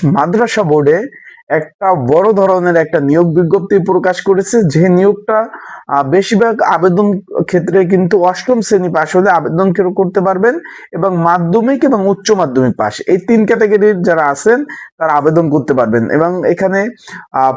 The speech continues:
পদগুলো হলো সুন্দর সুন্দর আপনার পদগুলো রয়েছে। এবং ছোট চাকরি যাদের পছন্দ, যে ভাই আমি ছোট চাকরি করতে চাই, আমার শিক্ষাগত যোগ্যতা অষ্টম শ্রেণী পাশ, তাদের জন্য এই নিয়োগ বিজ্ঞপ্তিটা প্রকাশ করেছে। আজকে থেকে কিন্তু আবেদন শুরু, আজকে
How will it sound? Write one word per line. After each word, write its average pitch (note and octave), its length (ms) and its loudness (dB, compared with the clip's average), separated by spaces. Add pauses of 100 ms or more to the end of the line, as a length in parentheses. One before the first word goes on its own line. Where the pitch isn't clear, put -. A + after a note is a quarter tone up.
পদগুলো G3 500 2
হলো G3+ 260 2
সুন্দর B3 420 0
সুন্দর F#3+ 560 0
আপনার D#3 420 0 (100)
পদগুলো D3+ 400 2
রয়েছে। D#3 520 2 (320)
এবং E3 240 -2
ছোট G#3+ 320 0
চাকরি G#3 360 0
যাদের D3+ 360 0
পছন্দ, C#3+ 480 0 (400)
যে C#3 160 -2
ভাই D3+ 160 0
আমি D3 200 -2
ছোট F3 280 -2
চাকরি E3+ 340 -2
করতে B2+ 260 -2
চাই, C3 380 0 (300)
আমার C3 220 -2
শিক্ষাগত C#3+ 560 0
যোগ্যতা C3+ 340 0
অষ্টম F3 340 -2
শ্রেণী D3+ 360 -2
পাশ, F3+ 360 -2 (280)
তাদের F#3 320 0
জন্য C#3 260 2
এই C#3+ 80 2
নিয়োগ C#3+ 220 2
বিজ্ঞপ্তিটা D#3+ 500 0
প্রকাশ F3 400 -2
করেছে। F#3 340 0
আজকে - 480 -4
থেকে E3 260 0
কিন্তু C#3 200 0
আবেদন B2 340 0
শুরু, C3 220 0
আজকে E3 500 -2